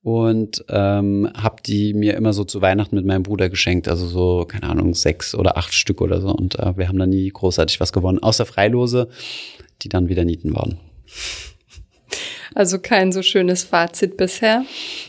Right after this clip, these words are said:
Speaker 1: Es hat aber auch nicht viel Geld gekostet, also ist okay.
Speaker 2: Mhm. Ich kenn tatsächlich auch nur diese Rubbellose noch aus meiner Kindheit.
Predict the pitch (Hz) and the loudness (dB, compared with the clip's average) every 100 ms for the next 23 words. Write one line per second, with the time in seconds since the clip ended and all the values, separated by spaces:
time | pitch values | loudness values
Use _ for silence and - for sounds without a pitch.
0 | - - - 85 87 82 85 - 80 80 | -10 -8 -2 2 4 2 2 0 -2 -2
1 | - - 90 80 - 80 87 85 80 - | 0 0 2 0 0 2 2 2 0 -4
2 | - 90 82 - - - 196 180 220 254 | -4 -4 -4 -10 -16 -6 -6 -6 -10 -14
3 | _ _ - _ - 214 - 226 214 220 | _ _ -20 _ -2 -2 2 2 2 2
4 | 185 180 - 190 214 185 185 190 190 190 | 0 2 2 2 2 0 0 0 0 0
5 | 214 220 226 196 190 196 190 190 180 180 | 0 2 2 4 2 -2 -4 -4 -4 -2
6 | 175 180 208 202 - 196 226 - | -2 -2 -4 -4 0 0 -2 -10